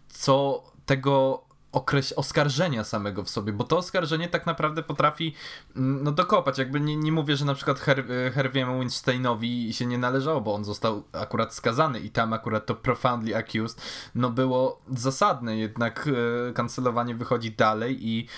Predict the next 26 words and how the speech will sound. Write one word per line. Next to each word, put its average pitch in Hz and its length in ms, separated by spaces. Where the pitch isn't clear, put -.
często 135 680
nawet 131 380
nie 135 120
daje 139 320
się 135 140
szansy 135 380
właśnie 127 420
obrony 139 500
dla 104 180
tych - 260
osób, 104 280
stwierdzenie 123 520
fa-, 120 280
wytłumaczenia 131 680
się 104 160
z - 80
sytuacji. 110 580
I 113 60
jasne, 135 320
że 107 200
część 117 280
z - 20
tych 107 160
osób, 110 300
jak, 107 260
no, 101 440